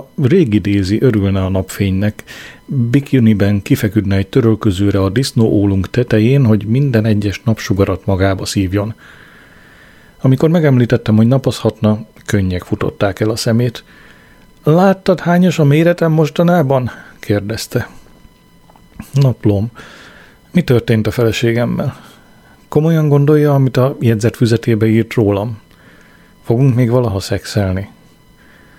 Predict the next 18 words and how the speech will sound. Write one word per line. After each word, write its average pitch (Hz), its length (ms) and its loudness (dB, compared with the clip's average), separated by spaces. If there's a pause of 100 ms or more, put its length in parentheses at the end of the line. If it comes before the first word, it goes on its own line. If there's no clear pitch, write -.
(360)
Még 117 140 2
a 113 40 2
szüleimnek 95 560 0
is 101 160 -6
összejön 92 440 -2
minden 87 380 0
csütörtökön. 92 760 -4 (540)
Füldugót 92 640 -2
kell 95 180 -2
viselnem 87 540 -4
a 85 200 -4
szomszédból 87 600 -2
átszűrődő 87 600 -4
zavaró 87 600 -4 (120)
miatt.” 98 520 -8 (1600)
Ez 110 180 2
van 92 140 -2
ideírva, 127 500 0